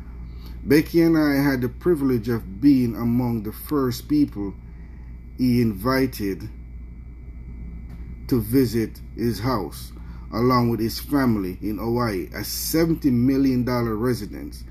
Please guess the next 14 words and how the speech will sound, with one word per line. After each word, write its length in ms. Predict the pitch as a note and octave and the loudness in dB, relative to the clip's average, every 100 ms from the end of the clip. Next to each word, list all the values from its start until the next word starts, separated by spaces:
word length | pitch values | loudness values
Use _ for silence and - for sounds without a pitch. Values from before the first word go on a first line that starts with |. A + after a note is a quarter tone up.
| - - - | -14 -14 0
This 260 | - E3 E3 | 8 8 8
was 200 | D3 A#2+ | 2 2
beyond 640 | G#2+ A#2+ B2+ C3+ B2 G#2+ E2+ | 0 0 2 0 0 -2 -6
verbal 580 | F#2 C3 C3 A#2 A#2+ | -2 0 2 2 0
description. 720 | G#2 A#2 - - C3 - A2 G2 | 0 -2 -4 0 0 0 -4 -4
The 100 | G2 | -6
front 460 | - D#3+ E3 D3+ | -4 2 2 4
door 220 | D3 C#3 | 2 2
alone 460 | B2+ A#2+ C#3+ C#3 A2+ | 2 2 4 2 0
cost 380 | - B2 A2+ - | -4 -4 -4 -6
one 380 | F#2+ B2 A#2 A2 | -4 0 0 0
million 300 | A2+ A2 G#2 | -2 -2 -4
to 100 | G2+ | -8
create. 460 | - G#2 G#2+ - | -6 -4 -4 -6